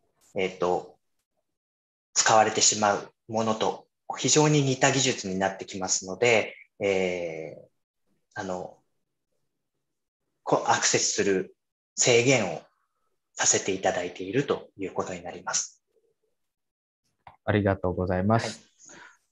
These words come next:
Speaker 2: それではそういうふうに伝えておきます。
Speaker 1: はい。
Speaker 2: Eh, baiklah, dari pertanyaan Bu Gracia,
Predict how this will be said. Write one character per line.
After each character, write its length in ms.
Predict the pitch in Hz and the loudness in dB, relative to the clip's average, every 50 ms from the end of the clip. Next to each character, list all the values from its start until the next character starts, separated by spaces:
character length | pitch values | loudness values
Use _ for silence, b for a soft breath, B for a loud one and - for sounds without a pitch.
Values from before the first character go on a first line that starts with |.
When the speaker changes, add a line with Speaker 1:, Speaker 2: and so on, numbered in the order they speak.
| _ - | _ -6
Speaker 2:
そ 100 | - 117 | 0 4
れ 60 | 135 | 6
で 60 | 135 | 6
は 140 | 120 104 92 | 6 6 4
そ 100 | - 104 | 2 0
う 40 | 101 | 0
い 60 | 101 | 0
う 20 | |
ふ 60 | 101 123 | -2 -4
う 60 | 107 | -6
に 100 | 92 90 | -6 -8
伝 240 | - _ - 95 92 | -8 _ -2 -2 -2
え 20 | |
て 140 | - - 92 | -2 -4 -4
お 120 | 87 85 | -4 -6
き 160 | - - 87 | -6 -10 -8
ま 180 | 85 87 92 95 | -6 -4 -4 -2
す。 80 | - - | 0 0
Speaker 1:
は 100 | 135 131 | 0 0
い。 20 | |
Speaker 2:
Eh, 1500 | 135 - - - _ _ _ _ _ _ _ _ _ _ _ _ - 117 113 110 107 104 104 101 101 101 101 101 104 104 98 | 0 -2 -10 -18 _ _ _ _ _ _ _ _ _ _ _ _ 0 4 6 6 6 8 6 6 6 6 4 4 4 2 2
baiklah, 540 | 98 101 101 98 - 104 110 131 147 143 - _ _ _ - - | 2 0 0 0 2 2 2 2 2 -2 -8 _ _ _ -8 -4
dari 400 | 110 104 98 107 104 104 104 101 104 _ - | -2 0 0 2 0 0 0 -4 -6 _ -8
pertanyaan 840 | 90 - - 92 87 90 90 87 - - 92 87 82 85 85 85 | -6 -4 -2 -2 -2 -2 -2 -2 -2 -2 -2 -2 -2 -2 -2 -2
Bu 280 | 90 92 90 - - - | -2 -2 -4 -4 -6 -8
Gracia, 720 | 95 98 98 92 - - - - 95 98 101 117 147 156 | -6 -4 -4 -4 -4 -6 -6 -4 -2 2 2 2 2 0